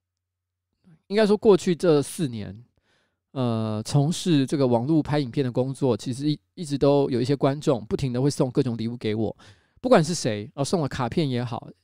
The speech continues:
一封信也好，纸条也好，还是还是，还是，还是一个礼物哦。其实每一样我都觉得蛮感动的，也蛮感谢的。每一个礼物对我来说意义都很重要。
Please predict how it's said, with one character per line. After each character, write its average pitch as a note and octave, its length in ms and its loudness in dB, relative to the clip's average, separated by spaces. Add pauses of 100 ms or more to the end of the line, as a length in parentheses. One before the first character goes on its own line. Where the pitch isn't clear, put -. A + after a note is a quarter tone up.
一 - 80 -10
封 E3+ 240 2
信 E3 220 -4
也 A#2+ 120 -2
好， A#2 160 -8
纸 C3+ 200 -6
条 B2+ 260 0
也 C#3+ 140 0
好， B2+ 240 -8 (340)
还 C#3+ 160 -2
是 C3+ 680 0 (400)
还 C#3+ 80 2
是， E3 300 0
还 C#3 120 0
是， D#3+ 280 0
还 D3 100 0
是 D#3 100 0
一 F3 40 2
个 D3+ 100 2
礼 A2 180 -2
物 C#3 180 0
哦。 G2 180 -2 (180)
其 - 100 -6
实 E3 80 4
每 E3 160 2
一 B2+ 60 2
样 D#3+ 180 2
我 A3 80 -2
都 C#3+ 120 2
觉 C#3 120 0
得 B2 200 2
蛮 B2+ 120 -2
感 B2 220 -4
动 C3 160 0
的， A#2 80 -6
也 G#2+ 140 -4
蛮 A2+ 120 -4
感 A#2+ 160 -6
谢 A#2 240 -2
的。 - 160 -8 (220)
每 D3 160 2
一 - 20 6
个 A3 80 2
礼 C#3+ 140 2
物 E3 60 2
对 E3 100 4
我 B2 80 4
来 A#2 100 -2
说 C3+ 160 -2
意 D3 200 -2
义 - 20 0
都 C3 160 0
很 B2 100 -4
重 A#2 240 -2
要。 G#2+ 240 -4